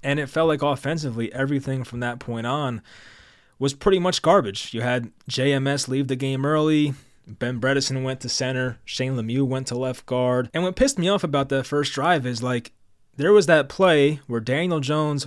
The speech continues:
runs out of bounds instead of just throwing the ball away, and it was technically a sack, which it shouldn't have been. He just got pushed out. But if you're Jones, like, just toss the ball out, bro. Like, you don't have to lose that yard. Like, he did this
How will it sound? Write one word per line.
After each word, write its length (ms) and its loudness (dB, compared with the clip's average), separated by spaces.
runs 340 0
out 140 2
of 100 -4
bounds 460 -2
instead 400 -4
of 100 -2
just 220 -8
throwing 260 -2
the 60 -4
ball 240 -2
away, 400 0
and 380 -4
it 100 -4
was 200 -4
technically 720 0
a 100 -12
sack, 460 -4
which 160 -10
it 100 -14
shouldn't 280 -4
have 160 -8
been. 120 -8
He 60 -6
just 140 -10
got 180 -10
pushed 260 -6
out. 240 -2
But 80 0
if 120 -2
you're 80 4
Jones, 380 2
like, 120 -6
just 260 -8
toss 300 -6
the 100 -6
ball 260 -2
out, 220 -2
bro. 340 -2
Like, 240 -6
you 80 -4
don't 180 2
have 160 0
to 80 0
lose 240 0
that 180 2
yard. 400 0
Like, 120 -10
he 120 -2
did 240 -2
this 300 -4